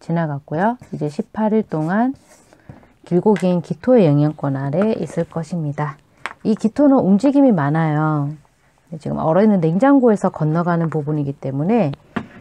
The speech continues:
곧 있으면 이제 이 축월이 인월로 바뀌잖아요. 인월로 바뀌게 되면은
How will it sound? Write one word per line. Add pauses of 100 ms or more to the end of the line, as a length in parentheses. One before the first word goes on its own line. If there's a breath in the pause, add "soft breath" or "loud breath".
(220 loud breath)
곧
있으면
이제
이
축월이 (840)
인월로
바뀌잖아요. (1800)
인월로
바뀌게
되면은